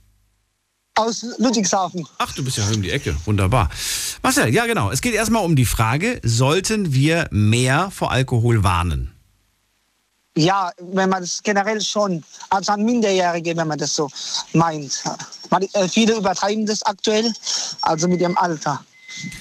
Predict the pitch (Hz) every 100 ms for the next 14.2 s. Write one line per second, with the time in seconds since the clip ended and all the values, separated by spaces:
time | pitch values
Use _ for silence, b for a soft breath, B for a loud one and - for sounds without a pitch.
0 | - 143 175 151 180 - 202 247 185 185
1 | 202 220 220 208 185 170 143 180 202 170
2 | 120 95 87 87 90 92 131 196 - _
3 | _ _ _ _ _ _ _ _ _ 196
4 | 220 208 202 190 170 180 185 175 175 185
5 | 180 170 175 170 170 180 165 165 160 151
6 | - - 185 180 190 175 - 185 180 -
7 | - 190 190 - 185 170 190 165 156 185
8 | 220 - 180 180 185 190 180 180 180 165
9 | 160 208 220 - 240 233 B B B -
10 | 180 185 196 185 180 170 165 160 160 147
11 | B - 185 175 170 151 147 170 202 190
12 | 196 202 196 170 165 160 214 226 208 185
13 | 185 208 202 202 196 175 170 170 165 147
14 | - -